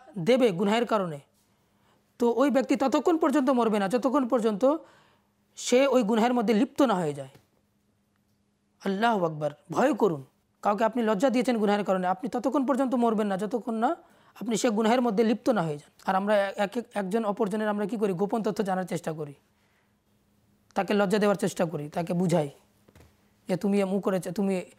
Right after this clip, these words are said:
সেই গুনাহ করেছিলে, তুমি সেটা করেছিলে, সেটা করেছিলে।"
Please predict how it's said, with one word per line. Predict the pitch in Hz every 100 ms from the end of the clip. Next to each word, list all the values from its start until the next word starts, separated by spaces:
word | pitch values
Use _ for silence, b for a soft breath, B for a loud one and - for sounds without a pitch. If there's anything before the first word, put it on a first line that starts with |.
| b
সেই | - 226
গুনাহ | 196 185
করেছিলে, | 185 180 175 170
তুমি | 185 175
সেটা | 214 208
করেছিলে, | 196 180 165 175
সেটা | 175 180
করেছিলে।" | 175 180 170 -